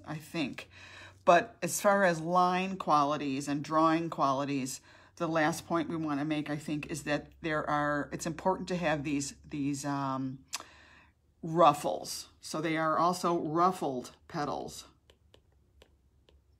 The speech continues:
Ruffled petals. So it's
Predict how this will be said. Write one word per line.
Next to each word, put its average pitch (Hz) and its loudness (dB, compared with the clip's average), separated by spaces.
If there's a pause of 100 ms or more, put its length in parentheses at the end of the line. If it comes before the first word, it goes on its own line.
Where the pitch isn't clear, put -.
(1900)
Ruffled 160 -2
petals. 151 -4
So 156 -6
it's 147 -10